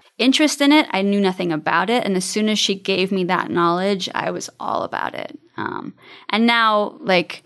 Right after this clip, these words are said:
I'm not an astrologer, but I understand it through her and through being her editor and working on the business with her. Um, and so now we talk about everyone in terms of their chart. That's kind of like our secret code. It's like, "Well, you know, he's got a,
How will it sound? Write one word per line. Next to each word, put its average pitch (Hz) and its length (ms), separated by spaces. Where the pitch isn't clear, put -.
I'm 208 200
not 214 200
an 208 120
astrologer, 208 760
but 185 200
I 175 160
understand 180 640
it 170 240
through 190 300
her 185 280
and 180 240
through 185 140
being 180 260
her 180 160
editor 208 400
and 175 160
working 185 260
on 180 100
the 180 60
business 196 380
with 180 140
her. 175 340
Um, 180 640
and 202 120
so 202 140
now 202 220
we 202 100
talk 185 240
about 180 160
everyone 175 340
in - 100
terms 165 220
of - 100
their - 100
chart. - 260
That's - 160
kind 175 220
of 156 60
like - 200
our - 80
secret - 360
code. - 260
It's - 100
like, 185 140
"Well, 226 120
you 226 120
know, 175 180
he's 180 220
got 170 180
a, 104 180